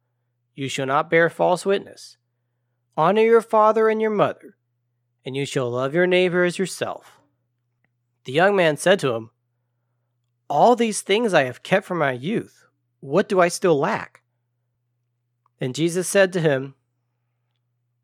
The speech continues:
If you want to be perfect, go, "Sell what you have and give it to the poor, and you will have treasure in heaven.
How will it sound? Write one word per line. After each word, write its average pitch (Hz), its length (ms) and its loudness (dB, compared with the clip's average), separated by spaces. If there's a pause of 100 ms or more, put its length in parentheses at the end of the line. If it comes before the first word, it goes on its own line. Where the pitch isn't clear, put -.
(760)
If 135 200 -4
you 147 80 -2
want 180 220 2
to 208 80 -2
be 208 160 -6
perfect, - 580 -4 (920)
go, - 320 -4 (640)
"Sell 165 360 2
what 196 220 4
you 214 100 2
have 165 420 -2 (100)
and 156 160 -6
give 123 160 -4
it 123 60 -8
to 156 80 -10
the 160 100 -10
poor, - 440 -14 (920)
and 127 160 -2
you 147 100 0
will 170 120 0
have 170 200 -2
treasure 185 440 2
in 190 80 0
heaven. 135 420 -6